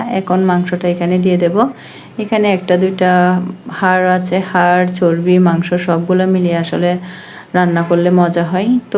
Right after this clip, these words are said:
আমি এটা ভালো করে নেড়ে চেড়ে নিচ্ছি। এগুলো যেহেতু কোরমা, এগুলা ভালো করে রান্না করতে হবে, একদম সফট হয়ে গেলে খেতে মজা লাগে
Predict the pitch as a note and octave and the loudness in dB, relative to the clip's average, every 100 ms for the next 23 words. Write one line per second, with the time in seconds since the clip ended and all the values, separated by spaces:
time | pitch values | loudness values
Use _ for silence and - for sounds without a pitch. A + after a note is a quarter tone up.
0 | G3+ G3 G3 F#3+ F#3 F#3 F#3+ F#3+ F#3 F3+ | 2 4 2 0 0 0 0 0 0 2
1 | E3+ E3+ E3+ D#3+ D#3+ E3 - G3+ G#3+ G3+ | 0 -2 -2 0 -2 -4 -4 0 2 2
2 | G#3 G#3 G#3 G3+ G#3 G3 F#3 F3+ F#3+ F#3+ | 0 0 0 -2 -2 0 2 4 2 2
3 | F3 F3+ F3 F3+ F3+ F#3 F3+ F3+ F3 - | 0 0 0 2 2 0 0 0 0 -4
4 | - - - - - F3 F3 F3 F3+ F3+ | -16 -20 -20 -14 -6 -2 0 0 -2 -2
5 | F3+ F3 F3+ F3+ F3+ F#3 F#3+ F#3+ E3+ E3+ | -2 -2 0 0 -2 -2 -2 0 -2 -2
6 | - F3+ F3+ F#3 F#3+ F#3 F3+ F3+ F3+ F3 | 0 0 2 0 0 -2 -2 0 2 2
7 | F3 E3+ E3+ | 0 -2 -2